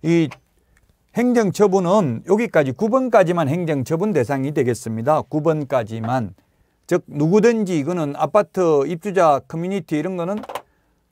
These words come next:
행정처분을 할 수 없죠. 등록은 안 했기 때문에 행정처분은 구 번까지가 해당이 되겠습니다. 삼 년 이하의 징역이나 삼천만 원 이하의 벌금은 누구든지도 해당된다는 점을 주의하셔야 되겠습니다.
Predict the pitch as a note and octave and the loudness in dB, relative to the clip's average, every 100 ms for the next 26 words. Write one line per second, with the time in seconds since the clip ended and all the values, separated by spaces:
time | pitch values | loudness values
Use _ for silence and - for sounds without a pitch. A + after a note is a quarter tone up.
0 | - G#3 G3+ F3+ C#3 D#3 D#3+ C#3+ E3 - | -6 -2 -2 -2 -2 -2 -2 -4 -6 -6
1 | B2+ - D3 B2 A#2+ E3 E3 D#3+ B2+ A#2 | -10 -8 -4 -4 -4 -6 -6 -4 -4 -4
2 | A#2+ C3 B2+ B2+ B2 A#2+ G#3+ G3+ F3+ C#3 | -6 -8 -6 -6 -4 -4 -2 -2 -2 -2
3 | D#3+ G3 - F#3+ G3+ G3+ F3 C3+ C#3 E3+ | -4 -4 -4 0 0 0 -2 0 0 -2
4 | A#2+ B2 A#2 A2 A2 - A2+ A2 C#3 - | -2 -4 -4 -6 -8 -10 -10 -8 -8 -10
5 | - - _ _ - E3 F3+ G#3 G#3 G3 | -20 -20 _ _ -6 -2 0 2 4 4
6 | F#3+ G3 F3+ C3+ D3+ C#3+ F#3 F#3 D#3+ D3+ | 2 -4 -2 -4 -4 -6 -2 -2 0 0
7 | C#3 D3 E3 G3 D3 C3 D#3+ E3+ F3+ E3 | 2 0 -2 -4 -4 -4 0 0 -2 -4
8 | F3 D#3+ G#3+ G#3 _ A#2+ C3 C#3 C3+ D#3+ | -4 0 2 0 _ -6 -2 -2 -2 -4
9 | D3 C3 B2+ B2 B2 F3 G3+ _ _ _ | -2 -4 -4 -4 -2 -2 -4 _ _ _
10 | _ _ _ B2+ C#3+ C#3 B2+ A2+ F3 F#3 | _ _ _ -6 -4 -2 -4 -2 0 0
11 | B2+ A2+ G#2+ A2+ A2 G#2 B2 A#2+ | -2 -8 -8 -10 -12 -8 -8 -8